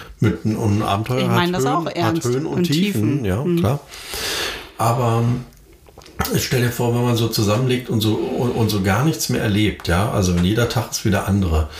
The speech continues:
Speaker 1: ich glaube, das ist tödlich für die Liebe. Das
Speaker 2: Hattest
Speaker 1: ist
Speaker 2: du
Speaker 1: nicht
Speaker 2: da nicht
Speaker 1: gut.
Speaker 2: auch, warte mal, ich muss noch mal ganz kurz zurück auf Anfang zu dem Podcast Zehn Gebote, du sollst nicht Ehe brechen. Da
Speaker 1: Mhm.
Speaker 2: hast du doch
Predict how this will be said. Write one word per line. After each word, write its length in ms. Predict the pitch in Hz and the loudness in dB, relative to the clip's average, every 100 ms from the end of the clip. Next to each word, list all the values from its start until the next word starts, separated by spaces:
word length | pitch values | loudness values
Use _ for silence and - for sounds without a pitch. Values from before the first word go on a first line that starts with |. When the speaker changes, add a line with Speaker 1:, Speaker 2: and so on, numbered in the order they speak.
| - - - | -10 -10 -4
Speaker 1:
ich 120 | - - | -4 0
glaube, 240 | 98 92 | 0 2
das 240 | 85 78 | 0 0
ist 160 | - - | -2 -2
tödlich 400 | 82 78 78 73 | 0 2 0 0
für 120 | - | 0
die 100 | 80 | 2
Liebe. 420 | 80 80 80 76 - - - - - - - - - - - | 4 2 2 0 -4 -18 -20 -20 -20 -16 -8 -4 -2 -4 -2
Das 160 | - 196 | -2 0
Speaker 2:
Hattest 60 | - | 0
Speaker 1:
ist 80 | 87 | 0
Speaker 2:
du 20 | |
Speaker 1:
nicht 100 | 85 | 2
Speaker 2:
da 60 | 247 | 2
nicht 140 | 85 | 0
Speaker 1:
gut. 80 | - | 2
Speaker 2:
auch, 220 | 226 233 - | -2 -2 -4
warte 220 | 202 202 | -2 0
mal, 320 | 196 165 165 190 | 2 2 2 0
ich 100 | 180 | -2
muss 160 | 214 | -2
noch 80 | 240 | 0
mal 140 | 226 | 0
ganz 240 | 196 202 - | 0 -2 -2
kurz 240 | 226 - | -4 -2
zurück 300 | - 202 214 | 0 -2 -2
auf 240 | - 185 - | -2 -2 0
Anfang 540 | 180 196 226 226 226 | 0 0 0 -2 -2
zu 140 | - 196 | -4 0
dem 280 | 185 180 175 | 2 2 2
Podcast 500 | 190 190 196 180 - | -2 -2 -2 0 0
Zehn 220 | 185 180 | 2 2
Gebote, 640 | 165 156 185 208 226 226 185 | 2 0 -2 -2 -2 -2 0
du 100 | 180 | 0
sollst 300 | 180 180 185 | 2 0 -2
nicht 180 | 175 | -2
Ehe 160 | - 160 | 0 -2
brechen. 400 | - 139 135 147 | 0 -4 -4 -2
Da 140 | 110 | 2
Speaker 1:
Mhm. 40 | 101 | 2
Speaker 2:
hast 160 | 165 220 | 2 0
du 40 | |
doch 240 | 214 214 | -2 -4